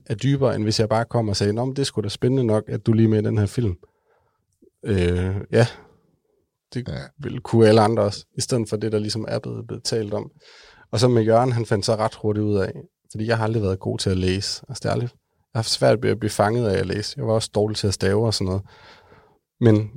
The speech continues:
Speaker 1: Jørgens bøger har på en eller anden måde fanget mig, så jeg kendte Jørgens liv, og det fandt han ret hurtigt ud af. Og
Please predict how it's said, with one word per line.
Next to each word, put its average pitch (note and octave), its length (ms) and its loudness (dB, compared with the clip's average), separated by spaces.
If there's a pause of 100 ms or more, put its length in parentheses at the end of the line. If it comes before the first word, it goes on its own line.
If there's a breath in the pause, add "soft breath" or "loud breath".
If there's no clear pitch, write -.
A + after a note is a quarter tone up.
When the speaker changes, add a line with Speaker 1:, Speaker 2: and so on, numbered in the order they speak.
(120)
Speaker 1:
Jørgens B2+ 260 2
bøger B2 180 0
har G2+ 180 0 (200)
på B2+ 80 -2
en - 20 2
eller G#2+ 120 0
anden G2+ 120 2
måde G#2 140 2
fanget G#2 300 -2
mig, G2 140 -4 (120)
så - 140 -2
jeg G#2+ 160 0
kendte C3 400 -2 (120)
Jørgens G#2 260 -4
liv, G#2+ 240 -2
og G#2 160 -8
det B2 120 -2 (160)
fandt G#2+ 280 -4
han A2+ 200 -4
ret A2+ 120 2
hurtigt G#2+ 300 2
ud G#2+ 100 2
af. F#2 180 0 (120)
Og G2+ 100 -8